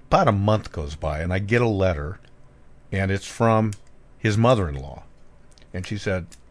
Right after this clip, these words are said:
"I, I, I opened your, this letter, uh, uh, and I, uh, I just have to tell you that, uh, he, uh, this fellow,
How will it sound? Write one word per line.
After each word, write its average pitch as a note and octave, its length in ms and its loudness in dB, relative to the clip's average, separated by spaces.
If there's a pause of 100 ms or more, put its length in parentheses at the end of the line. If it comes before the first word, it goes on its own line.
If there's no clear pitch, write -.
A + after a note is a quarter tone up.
(160)
"I, F#2+ 220 -8 (140)
I, C3 100 -8 (280)
I G#2 140 -6
opened A2 400 -2
your, G2+ 320 2
this G2 240 -6
letter, G2+ 320 0 (640)
uh, E2+ 180 -8 (340)
uh, G2 40 -8
and F2+ 420 -8
I, D#2+ 200 -6 (1300)
uh, D#2+ 440 -6
I G2 140 -4
just F2+ 220 -6
have F2+ 180 0
to F2+ 80 -4
tell F#2 260 0
you E2 100 -4
that, D#2 220 -8 (680)
uh, D#2+ 240 -4
he, F#2+ 500 -4 (120)
uh, E2+ 320 -10 (460)
this E2+ 160 -8
fellow, E2 380 -10